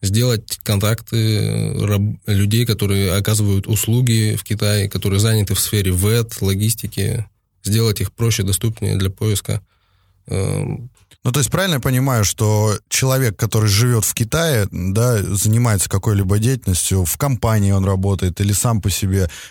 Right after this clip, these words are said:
Speaker 2: он может прийти на твой ресурс, э, и выкладывать, то есть, свои какие-то, э,
Speaker 1: Примерно по тому же принципу, по которому люди регистрируются, там, на LinkedIn или Мой Круг, только это такие глобальные сети, а это узкоспециализированная сеть деловых контактов в сфере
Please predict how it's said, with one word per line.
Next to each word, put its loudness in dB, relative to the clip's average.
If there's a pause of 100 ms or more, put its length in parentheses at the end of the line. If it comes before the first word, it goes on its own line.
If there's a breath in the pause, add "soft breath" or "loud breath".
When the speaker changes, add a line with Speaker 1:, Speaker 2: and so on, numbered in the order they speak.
Speaker 2:
он 0
может 0
прийти -2
на 2
твой 0
ресурс, -2
э, 0 (300)
и 2 (320)
выкладывать, 0
то 0
есть, 0
свои 2
какие-то, 0
э, 0
Speaker 1:
Примерно 2
по 0
тому 2
же 2
принципу, 0
по 0
которому 2
люди 4
регистрируются, 2
там, -2
на 2
LinkedIn 2
или 0
Мой 0
Круг, -2
только -2
это -2
такие -2
глобальные 2
сети, -2
а -2
это 0
узкоспециализированная 0
сеть 2
деловых 2
контактов -2
в -4
сфере 0